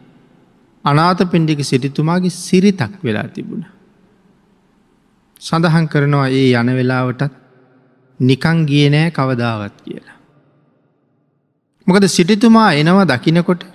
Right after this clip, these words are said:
ලාබාල සාමණේරයන් වහන්සේලා, නවක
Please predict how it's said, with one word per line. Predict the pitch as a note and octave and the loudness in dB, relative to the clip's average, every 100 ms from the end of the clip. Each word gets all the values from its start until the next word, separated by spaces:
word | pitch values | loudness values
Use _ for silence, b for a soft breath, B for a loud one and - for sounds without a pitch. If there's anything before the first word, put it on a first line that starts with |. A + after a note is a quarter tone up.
| - - _ _ _ _ _ _ _ _ _ _ _ _ _ _ _ _ _ | -20 -20 _ _ _ _ _ _ _ _ _ _ _ _ _ _ _ _ _
ලාබාල | C#3+ D#3+ F#3 G3 G#3 G#3 G#3 | 2 4 4 4 4 4 2
සාමණේරයන් | G3+ E3 F#3+ G#3 F3 B2+ A#2+ A2+ | 2 2 4 6 4 4 2 0
වහන්සේලා, | G#2+ A#2 A2 D3 C#3+ D#3 - _ _ _ _ _ _ _ _ _ _ _ _ _ _ _ _ - | -4 -6 -10 -10 -10 -12 -16 _ _ _ _ _ _ _ _ _ _ _ _ _ _ _ _ 0
නවක | C#3 D#3+ G3 | 2 4 0